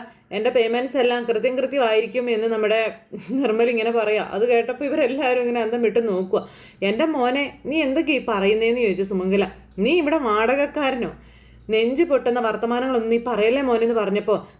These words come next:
"നിങ്ങളുടെ നല്ല മനസ്സിനെ ചൂഷണം ചെയ്യാനൊന്നും എന്നെ കിട്ടത്തില്ല, ഞാനൊരു അന്യനാണ്" എന്ന് നമ്മുടെ നിർമ്മൽ പറഞ്ഞപ്പോൾ, "മോനെ, ദേ നിന്നെ അന്യനായി കണ്ടോ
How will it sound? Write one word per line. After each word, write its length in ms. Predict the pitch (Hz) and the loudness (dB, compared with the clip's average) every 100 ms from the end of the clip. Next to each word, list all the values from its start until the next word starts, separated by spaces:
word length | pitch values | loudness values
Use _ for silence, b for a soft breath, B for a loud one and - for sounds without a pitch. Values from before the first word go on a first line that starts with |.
| 196 | -2
"നിങ്ങളുടെ 340 | 214 226 240 | 2 4 2
നല്ല 320 | 233 208 208 | 0 2 2
മനസ്സിനെ 460 | 240 240 226 233 226 | 2 -2 -2 -2 -2
ചൂഷണം 480 | 226 202 233 294 302 | 0 2 2 0 -2
ചെയ്യാനൊന്നും 400 | 254 208 214 220 | 0 0 -2 -4
എന്നെ 160 | 196 220 | -4 -4
കിട്ടത്തില്ല, 500 | 208 208 208 190 180 190 B B | -2 -2 0 0 -2 -8 B B
ഞാനൊരു 400 | 214 233 277 285 | -2 0 0 0
അന്യനാണ്" 680 | 247 214 240 254 214 208 220 240 | 0 0 0 0 0 0 0 2
എന്ന് 260 | 214 214 285 - | 0 -2 -6 -10
നമ്മുടെ 300 | 285 269 277 262 - | -6 -4 -4 -6 -4
നിർമ്മൽ 340 | 254 247 247 | -2 0 0
പറഞ്ഞപ്പോൾ, 480 | 254 202 214 214 208 - - | 0 -2 -2 0 -2 -4 -4
"മോനെ, 300 | 202 202 247 240 B B B | 0 0 0 -4 B B B
ദേ 120 | 208 254 - - _ 202 | 0 0 -2 -20 _ -2
നിന്നെ 340 | 220 226 240 240 233 | -2 0 -2 -2 -4
അന്യനായി 520 | 196 214 247 262 254 | -4 0 0 0 0
കണ്ടോ 400 | 247 214 196 233 | 0 0 2 2